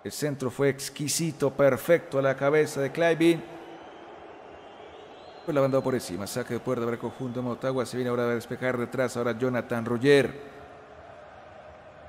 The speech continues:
Va a tomar distancia Jonathan. Señores y señores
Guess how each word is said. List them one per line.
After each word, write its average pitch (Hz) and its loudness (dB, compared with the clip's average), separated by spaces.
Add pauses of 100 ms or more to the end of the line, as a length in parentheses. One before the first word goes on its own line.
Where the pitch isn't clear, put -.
(1400)
Va 147 0
a 139 -4
tomar 143 2
distancia 143 -2
Jonathan. 135 2 (2250)
Señores 143 0
y 139 0
señores 151 0